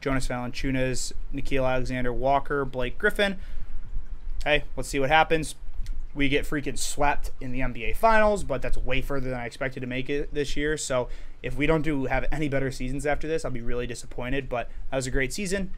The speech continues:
Brandon Ingram is your Finals M V P somehow over Zion, but he averaged thirty-one points per game, so can't really be disappointed in that. I will see you guys after the draft and everything and see who I take there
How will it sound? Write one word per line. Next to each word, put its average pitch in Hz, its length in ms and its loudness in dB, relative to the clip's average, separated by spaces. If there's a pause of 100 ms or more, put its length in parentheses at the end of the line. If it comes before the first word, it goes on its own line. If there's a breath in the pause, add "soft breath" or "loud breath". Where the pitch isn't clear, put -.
Brandon 143 240 2
Ingram 135 320 -2
is 127 100 -4
your 127 80 -6
Finals 131 380 -2
M 120 140 -6
V 117 100 -8
P 202 240 -6
somehow 170 380 -2
over 127 240 -4
Zion, 135 420 0
but 127 160 -2
he 120 140 -4
averaged 127 300 -4
thirty-one 113 320 -4
points - 200 -6
per - 80 -10
game, 110 260 -8
so 107 260 -8 (580 loud breath)
can't 139 180 0
really 123 240 0
be 120 100 -2
disappointed 120 540 -2
in 120 180 4
that. 147 280 4 (280 loud breath)
I 131 120 2
will 131 80 2
see 151 180 -6
you 151 140 0
guys 135 640 0
after 127 420 0
the 123 80 -4
draft 135 360 -2
and 139 80 -6
everything 131 420 -2
and 120 100 -6
see 120 120 -2
who 120 120 -8
I 110 120 -8
take - 300 -4
there 135 280 0